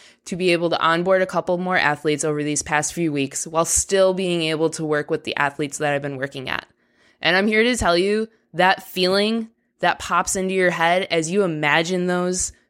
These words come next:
those questions and actually accomplishing those things,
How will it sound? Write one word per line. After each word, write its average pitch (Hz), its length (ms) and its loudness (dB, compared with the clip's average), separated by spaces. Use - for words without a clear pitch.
those 180 220 0
questions 190 640 -2
and 160 180 -4
actually 175 480 -2
accomplishing 170 800 -4
those 156 280 0
things, 156 440 -6